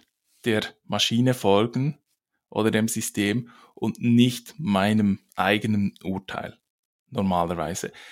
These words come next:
wenn man sich das aus der Sozialforschung anschaut, wie sich Menschen da entsprechend verhalten haben und verhalten. Jetzt kann das natürlich im Einzelfall divergieren, völlig klar, aber was man hier auch mit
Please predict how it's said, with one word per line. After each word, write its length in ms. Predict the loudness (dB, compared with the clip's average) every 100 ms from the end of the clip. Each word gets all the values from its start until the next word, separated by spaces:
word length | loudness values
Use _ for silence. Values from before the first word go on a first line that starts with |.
| -10 2
wenn 120 | 4
man 100 | 4
sich 220 | 2 2
das 360 | 0 0 -4 -2
aus 140 | -2
der 100 | -2
Sozialforschung 760 | -4 -4 -4 -2 -2 -2 -2 -4
anschaut, 500 | -6 -8 -6 -6 -8 -20 -20 _ _
wie 200 | -4 -4
sich 300 | -2 -6 -6
Menschen 520 | -4 -2 0 -2 -2
da 300 | -2 -4 -6 _ -20 -6
entsprechend 640 | -2 0 0 -2 -2 -4 -6 -6
verhalten 600 | -2 2 0 0 -6 -4
haben 400 | -4 -6 -14 _ _ _
und 200 | -14 -8
verhalten. 680 | -8 -8 -8 -8 -10 -20 -20 _ _ -20 _ _ _ _ _ _ _ _ -2
Jetzt 260 | -2 0
kann 160 | 2 4
das 120 | 6
natürlich 360 | 2 2 -2 4
im 100 | 4
Einzelfall 800 | 4 2 -2 2 4 4 2 -8 -6
divergieren, 500 | -2 -2 0 2 2
völlig 300 | 2 2 2
klar, 300 | 2 2 2 -4 -8
aber 320 | 2 4 4
was 120 | 4
man 120 | 4 4
hier 240 | 4 4
auch 200 | 4 2
mit 320 | -2 -2 -10